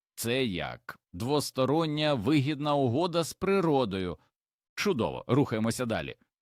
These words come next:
Третє правило можна назвати спа-салоном для вашої землі. Йтиметься про сидерати, або, як їх ще називають, зелені добрива. Якщо ви досі їх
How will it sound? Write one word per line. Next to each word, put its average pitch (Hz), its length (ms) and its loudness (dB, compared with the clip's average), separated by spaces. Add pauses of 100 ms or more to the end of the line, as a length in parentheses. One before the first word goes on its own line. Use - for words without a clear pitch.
(120)
Третє 240 300 2
правило 123 360 2
можна 131 280 2
назвати 165 500 2
спа-салоном 214 1080 0
для 156 220 4
вашої 170 540 0
землі. 135 760 0 (260)
Йтиметься 214 760 -2
про 135 280 0
сидерати, 98 720 -2
або, 123 340 4 (160)
як 113 220 -4
їх 110 120 -4
ще 101 120 -6
називають, 135 500 0 (220)
зелені 185 540 0
добрива. 76 540 -2 (360)
Якщо 208 400 0
ви 113 100 0
досі 90 540 -4
їх 110 480 -4